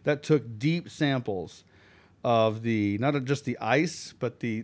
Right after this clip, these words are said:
the, uh, earth and all that down, going far, far down. I don't know exactly how far down they went, but they went super deep. They ha-, exposed on the different core samples,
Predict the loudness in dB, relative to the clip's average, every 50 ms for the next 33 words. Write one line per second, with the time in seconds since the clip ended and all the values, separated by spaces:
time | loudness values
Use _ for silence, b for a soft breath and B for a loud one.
0 | -8 -6 -4 -4 -2 -2 -2 -4 -4 -6 -6 -2 0 2 2 0 -2 -4 -12 -12
1 | -10 -8 -6 -4 -4 -4 -6 -8 -10 -10 -6 -2 -2 0 2 2 2 0 0 -2
2 | -2 0 0 0 0 -2 -4 -8 -14 -8 -6 -4 -4 -4 -6 -8 -16 -2 0 2
3 | 2 2 2 0 -2 -4 -4 -2 -4 -6 -6 -6 -4 -2 0 2 2 2 0 0
4 | -2 -2 -2 -6 -4 -4 -4 -2 -4 -4 -2 -2 -2 -2 -2 -2 -4 -6 -6 -8
5 | -6 -6 -4 -4 -4 -4 -6 -10 -12 -12 -10 -10 -8 -8 -8 -8 -10 -12 -18 _
6 | _ _ _ _ _ _ _ _ _ _ _ _ _ _ _ _ _ _ _ _
7 | _ _ _ b b b b b b b b b b 2 4 4 6 6 4 4
8 | 2 0 -4 2 6 6 8 8 6 4 0 0 2 4 4 4 4 2 0 -2
9 | -2 -2 0 0 0 2 2 0 0 0 -2 -4 -6 -6